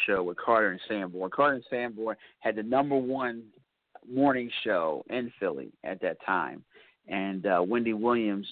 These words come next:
joined the crew over there, and, uh, my friend Aries too, he was, uh, producing that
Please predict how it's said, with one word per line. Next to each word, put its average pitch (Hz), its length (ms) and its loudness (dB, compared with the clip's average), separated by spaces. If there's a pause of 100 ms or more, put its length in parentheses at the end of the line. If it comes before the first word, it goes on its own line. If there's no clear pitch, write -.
joined 98 300 -2
the - 80 -6
crew 76 400 -2 (640)
over 87 260 0
there, 76 400 2 (140)
and, 92 280 -2
uh, 92 120 6
my 92 200 4 (120)
friend 101 220 4
Aries 98 320 4 (160)
too, 98 180 2
he 104 180 -4
was, 95 240 -6
uh, 92 240 2
producing 92 460 -6
that 78 180 -8